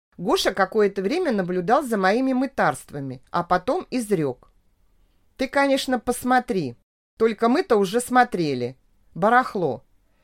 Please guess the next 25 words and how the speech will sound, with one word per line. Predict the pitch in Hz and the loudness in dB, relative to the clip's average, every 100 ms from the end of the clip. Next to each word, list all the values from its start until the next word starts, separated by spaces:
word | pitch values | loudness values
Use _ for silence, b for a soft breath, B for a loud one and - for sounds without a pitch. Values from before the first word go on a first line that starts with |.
| _ _ | _ _
Я | 180 240 | 2 4
бы | 240 | 4
такую | 233 233 240 233 | 2 0 -2 -2
передачу | 233 226 240 320 392 214 | -2 -2 2 2 0 -2
ни | 190 247 | -2 0
за | 262 | 0
что | 269 - - 214 | -2 -4 -4 -2
не | 170 | -2
стал | - 156 147 | -4 -2 -2
снимать. | - 160 156 139 113 - _ _ _ _ _ | -4 -6 -4 -4 -6 -10 _ _ _ _ _
Нам | 190 202 214 | 0 2 4
надо | 339 247 | 2 0
что-то, | 208 - 180 156 131 b b | -6 -4 -4 -2 -6 b b
чтобы | - 233 247 | -4 -2 0
бороды | 233 254 160 143 | 0 2 2 0
рубили». | 139 143 139 123 104 113 _ _ _ _ _ _ _ _ _ | -4 -4 -6 -6 -8 -14 _ _ _ _ _ _ _ _ _
«Ну | 202 | -4
так | 220 269 | 0 0
верните | 240 330 339 247 269 - 247 240 233 | 2 2 4 2 2 -2 -4 -2 -2
им, | 226 208 _ _ _ | -4 -8 _ _ _
и | 180 | -8
пусть | 233 311 185 | -2 -2 0
делают | 269 302 269 170 | 0 0 -2 0
новый | 196 226 202 | 2 4 2
вопросник, | 190 202 202 190 170 - 165 - | 2 0 2 -2 -2 -6 -12 -14